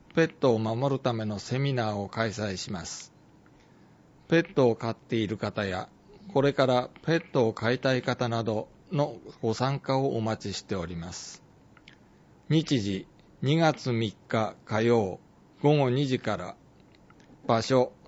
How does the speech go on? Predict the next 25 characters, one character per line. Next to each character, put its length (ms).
未 180
来 220
平 380
市 160
民 220
セ 180
ン 80
タ 160
ー 220
四 280
階 320
会 300
議 160
室。 360
陽 180
光 280
台 300
三 380
丁 300
目 300
九 260
の 180
一。 400
講 300
師、 380